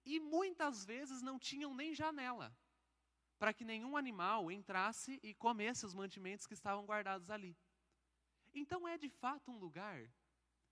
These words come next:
que nem quem passa na rua consegue perceber o que acontece ali dentro.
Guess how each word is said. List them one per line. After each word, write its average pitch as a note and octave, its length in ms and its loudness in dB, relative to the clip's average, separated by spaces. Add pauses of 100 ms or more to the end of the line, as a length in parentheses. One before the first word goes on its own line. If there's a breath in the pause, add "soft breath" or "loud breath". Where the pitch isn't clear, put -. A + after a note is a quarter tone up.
(140)
que C4 140 -2
nem D#4+ 220 0
quem D#4 180 -6
passa C#4+ 320 2
na B3 160 -2
rua A#3 320 -4
consegue B3+ 460 -6
perceber A#3+ 540 -2
o A3 60 0
que A#3 100 -10
acontece G#3+ 420 -10
ali G#3 140 -14
dentro. D3 360 -10